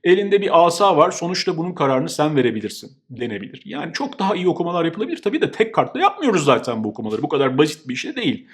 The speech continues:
Bir konteks içerisinde karşıdaki kişiyle, yani, e, tarot bakan kelimesini bile çok sevmiyorum ama tarot bakan kişiye pratik, e, pratisyen denebilir belki.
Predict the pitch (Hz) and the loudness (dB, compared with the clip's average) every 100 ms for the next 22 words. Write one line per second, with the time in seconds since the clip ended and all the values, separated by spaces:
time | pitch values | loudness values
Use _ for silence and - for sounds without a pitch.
0 | - - - 135 135 143 139 240 247 - | -20 -20 -6 -4 2 4 4 2 0 0
1 | 135 113 - 104 95 120 117 - 131 165 | 0 0 -4 -8 -4 -2 -2 -2 -6 -6
2 | - _ 147 143 156 - - 147 - 190 | -16 _ -6 -4 -4 -4 -2 0 -2 -4
3 | 92 - 120 139 156 135 - _ _ _ | -6 -2 2 2 2 -2 -8 _ _ _
4 | _ _ 131 135 131 180 214 180 147 202 | _ _ 2 4 4 4 4 4 0 0
5 | 202 - - 165 180 180 214 185 131 147 | -2 -6 -6 -4 -4 -6 -4 -2 -2 -4
6 | - 190 147 127 196 139 - - _ _ | -4 -2 -2 -2 0 -2 -4 -14 _ _
7 | 151 175 180 165 185 185 - 185 185 165 | -2 0 -2 2 2 2 -2 -4 -2 -4
8 | 165 - - - _ _ - 117 120 120 | -4 -12 -18 -18 _ _ -8 -6 -4 -6
9 | - 143 143 - 165 151 117 98 95 92 | -4 -4 -2 -2 0 0 -2 -4 -8 -12
10 | - - - | -16 -18 -20